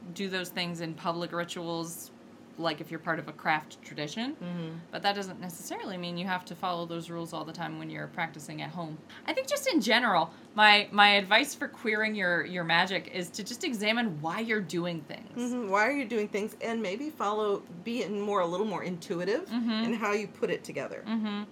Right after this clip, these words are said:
Speaker 1: And if you find that you're doing something for a reason that, that validates your experience and that resonates with you, then keep doing it.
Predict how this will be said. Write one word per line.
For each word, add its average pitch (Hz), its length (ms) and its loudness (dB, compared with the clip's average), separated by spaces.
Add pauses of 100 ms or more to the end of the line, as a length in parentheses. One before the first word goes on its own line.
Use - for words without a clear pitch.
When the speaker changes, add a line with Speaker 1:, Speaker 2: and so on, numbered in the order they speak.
(340)
Speaker 1:
And 277 140 6
if 311 160 0
you 311 100 4
find 349 640 0
that 247 220 2
you're 233 140 -2
doing 233 640 0
something 220 580 -2
for 190 320 6
a - 20 6
reason 190 460 0
that, 170 160 0 (500)
that 165 240 -2
validates 180 640 4
your 180 140 2
experience 175 680 -2
and 165 180 -2
that 160 180 2 (340)
resonates 185 580 0
with 196 140 -6
you, 196 100 -2
then 190 140 -2
keep 185 220 -8
doing 370 240 2
it. 208 120 0